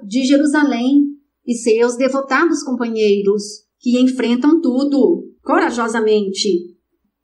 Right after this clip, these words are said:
E após incontáveis atritos em Tessalônica, o ex-doutor resolve transferir-se para Bereia. E, como sempre, os trabalhos missionários,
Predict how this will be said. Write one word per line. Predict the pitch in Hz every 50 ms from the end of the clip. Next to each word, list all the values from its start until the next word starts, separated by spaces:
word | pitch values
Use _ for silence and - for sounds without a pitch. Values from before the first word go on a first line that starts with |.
| _ _ -
E | 226 226
após | 220 214 - 214 202 202 214 226 233 233
incontáveis | 247 233 233 240 240 233 233 220 202 196 208 226 233 226 233 214 214 214 - -
atritos | 214 214 208 - 214 226 240 285 285 277 262 220 214 214 -
em | - 214 214
Tessalônica, | 214 226 220 - 233 202 196 208 214 254 302 302 285 294 285 - 214 196 185 180 - _ _ _ _ _ _ -
o | 269 277
ex-doutor | 277 285 285 285 320 330 330 - - 254 240 247 269 285 302 302 - - _ _ _ _ -
resolve | 254 262 254 254 240 226 220 240 262 269 254 269 254 208 185 - - - -
transferir-se | 349 269 269 - - 285 262 233 226 240 277 330 330 - - - 226 214 208
para | - 262 330 359 -
Bereia. | 240 240 226 220 220 214 208 196 196 202 190 185 190 - - _ _ _ _ _ _ _ _ _ _ _ -
E, | 226 220
como | 208 254 247 240 240
sempre, | 240 - - 220 202 208 233 262 262 262 - 247 226 202 170 - - - - _ _ -
os | 254 247 -
trabalhos | - 262 247 208 202 208 202 202 220 233 233 240 233 - 226
missionários, | 269 294 285 - 320 285 254 214 202 208 233 254 254 233 202 190 190